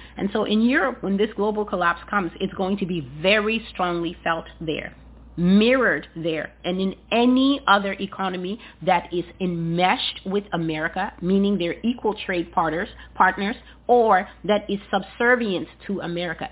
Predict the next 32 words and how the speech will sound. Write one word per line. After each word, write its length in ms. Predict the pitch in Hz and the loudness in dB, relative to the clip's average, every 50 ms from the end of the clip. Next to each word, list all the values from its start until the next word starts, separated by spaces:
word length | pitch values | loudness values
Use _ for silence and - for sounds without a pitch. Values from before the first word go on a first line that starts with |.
| - - 247 | -8 2 4
Any 400 | 254 262 277 277 302 311 302 302 | 6 8 8 8 8 6 4 0
country 680 | - - 269 269 277 - - - 220 151 78 - - - _ _ - 170 | 2 2 4 4 4 2 0 -2 -2 -2 -2 -8 -14 -20 _ _ -4 2
that 240 | 196 202 202 - | 2 2 4 2
is 100 | 190 190 - - | -2 -6 -4 -4
depending 500 | 196 196 - - 254 269 262 277 262 254 | -6 -4 0 2 4 4 4 2 0 2
on 220 | - 185 196 190 | 2 2 2 2
America 580 | - - 180 175 180 185 185 185 - 202 185 - - | 0 -2 -2 -2 -2 -2 -2 -2 -4 -6 -8 -6 -6
for 200 | 170 165 151 - - - | -6 -6 -6 -8 -8 0
food 280 | - 269 269 294 269 - - | 4 6 6 6 4 2 -2
aid, 320 | 156 151 135 139 160 - - - - _ - | -2 -2 -4 -6 -8 -12 -18 -20 -12 _ 2
financial 560 | 185 180 190 196 208 240 262 - 226 185 - | 4 4 4 0 0 -2 -2 -4 -6 -6 -4
aid, 340 | - 165 160 156 151 156 - - - - - - - | -2 -2 0 0 -2 -4 -6 -10 -20 -20 -8 2 4
um, 320 | 185 180 175 180 180 175 - - - - - - | 4 4 4 2 -4 -8 -10 -16 -20 -10 -4 -4
technology 680 | - - 202 185 185 196 214 233 233 196 170 180 - - | -2 0 2 2 4 4 4 4 2 0 -2 -4 -4 -4
aid, 280 | 165 156 143 143 - - - | -4 -4 -4 -6 -10 -6 0
any 320 | 214 240 254 262 285 269 277 - | 2 4 6 6 4 2 2 2
kind 240 | - 233 233 240 208 | 2 4 4 4 2
of 100 | 202 - - - | -2 -4 -4 -6
aid, 300 | 190 180 170 156 147 - - - | -2 -2 0 -2 -2 -4 -10 -6
when 260 | 156 170 175 165 160 | -4 -4 -2 -2 0
this 180 | 175 233 277 269 - - | 0 0 0 0 -2 0
country 300 | 277 247 247 - - 214 | 2 2 2 0 -4 -6
goes 460 | 170 147 139 190 208 202 220 240 240 240 | -6 -2 2 2 4 4 4 2 0 -4
and 140 | - 160 175 - - - | -6 -8 -8 -8 -10 -6
slams 320 | 196 208 220 220 226 226 - - | -4 -2 -2 -2 -2 -4 -6 -8
against 320 | 180 156 175 185 196 - | -6 -4 -4 -6 -6 -6
the 80 | - 175 | -6 -6
wall, 300 | 156 156 156 156 156 156 | -4 -2 0 0 0 0
one 140 | 165 190 233 | -2 -2 -2
of 80 | 220 | -2
the 120 | 190 180 - - | -4 -4 -4 0
first 200 | 240 240 233 | 0 0 0